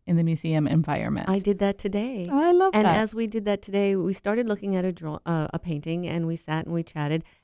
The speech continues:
Speaker 2: and then we noticed a man on his laptop just doing work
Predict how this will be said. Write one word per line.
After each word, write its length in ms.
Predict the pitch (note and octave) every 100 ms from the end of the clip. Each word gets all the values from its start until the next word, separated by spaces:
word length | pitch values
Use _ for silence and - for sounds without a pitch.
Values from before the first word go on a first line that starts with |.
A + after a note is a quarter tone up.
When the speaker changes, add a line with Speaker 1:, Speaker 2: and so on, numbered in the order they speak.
| _
Speaker 2:
and 100 | F3+
then 140 | F3
we 120 | F#3 F#3
noticed 340 | F3 F3+ -
a 40 |
man 260 | F3 E3 F3
on 100 | F3
his 140 | D#3+ D3+
laptop 440 | D3+ - F3+ D3+
just 200 | D#3+ -
doing 260 | D#3 D3+ C#3+
work 400 | C3+ D3+ G3